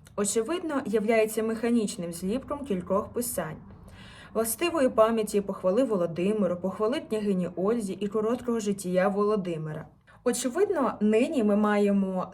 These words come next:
твор Якова Мниха, який зазнав певних корективів у переписуванні під час різних років. Проте ми можемо зробити висновок, що головною метою твору, яка залишалася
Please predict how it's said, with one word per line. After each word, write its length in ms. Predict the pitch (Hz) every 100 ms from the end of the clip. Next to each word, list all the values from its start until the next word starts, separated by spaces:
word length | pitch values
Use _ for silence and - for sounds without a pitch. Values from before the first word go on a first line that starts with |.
| -
твор 360 | 196 190 185 -
Якова 440 | 196 208 190 175
Мниха, 380 | 175 180 262 -
який 320 | 208 202 208
зазнав 500 | 190 196 196 208 190 -
певних 680 | 214 202 180 180 170 170 -
корективів 840 | 233 208 196 - 190 180 190 254 - - - _
у 120 | 269
переписуванні 840 | - 214 196 202 254 - 240 202
під 180 | 190 190
час 340 | - 208 - -
різних 440 | 190 220 208 208
років. 500 | 180 196 - 175 - -
Проте 360 | 220 226 302 349
ми 100 | 277
можемо 400 | 254 254 226 220
зробити 400 | 208 202 220 185
висновок, 480 | 185 254 247 202
що 300 | - - 214
головною 680 | 214 190 214 240 240 220 185
метою 440 | 185 185 202 175 165
твору, 560 | - 233 302 262 175 - - - -
яка 480 | 202 202 208 202 - - - _ -
залишалася 840 | 180 202 214 214 220 196 180 - 165